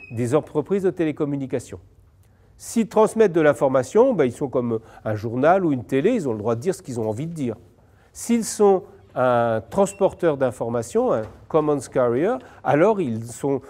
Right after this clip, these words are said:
soumis à la réglementation propre, euh, au, au respect, en fait, de règles et d'organisations. Donc la F C C pourrait intervenir. Accessoirement,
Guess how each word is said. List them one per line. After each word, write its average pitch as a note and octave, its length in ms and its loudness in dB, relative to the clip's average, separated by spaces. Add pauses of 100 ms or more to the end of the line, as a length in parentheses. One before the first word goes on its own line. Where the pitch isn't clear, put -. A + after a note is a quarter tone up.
soumis E3 600 -6
à A#2+ 100 -2
la A#2 100 0
réglementation B2+ 840 -2 (320)
propre, E3 520 0 (300)
euh, A2+ 420 0
au, A#2+ 480 -2 (220)
au G#2 80 -6
respect, E3+ 600 0
en D3+ 80 0
fait, D#3+ 240 -4
de A2+ 100 -6
règles D#3+ 360 0
et A#2+ 60 -4
d'organisations. A#2+ 760 -4 (240)
Donc D3 200 0
la C3+ 160 4
F - 20 -10
C C3 140 -8
C F#3 180 -4
pourrait D3+ 260 -4
intervenir. A#2+ 520 -6 (880)
Accessoirement, D#3 880 4